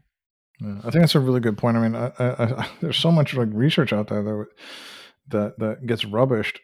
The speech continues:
because, you know, these kind of inconsistencies. <laughs> I remember there was this guy who, who did, like, his, his master's research, and he came to present at Ultimaker while I was there.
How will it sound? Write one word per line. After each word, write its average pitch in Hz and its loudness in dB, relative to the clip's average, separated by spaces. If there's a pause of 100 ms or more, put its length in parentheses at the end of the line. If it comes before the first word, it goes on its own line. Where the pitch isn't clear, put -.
(160)
because, 117 -2
you 135 -10
know, 110 0
these 110 -2
kind 117 0
of 113 0
inconsistencies. 113 0
<laughs> - -
I 113 -4
remember 139 6
there 139 2
was 131 2
this 127 -2
guy 127 -2 (220)
who, 131 4
who 123 0
did, 123 2
like, 120 2
his, 117 0
his 117 -2
master's 110 2
research, 107 -2
and 113 -2
he 110 -2
came 117 0
to 110 -4
present 113 -2
at 104 0
Ultimaker 104 -6
while 123 4
I - -14
was 107 -2
there. 110 -2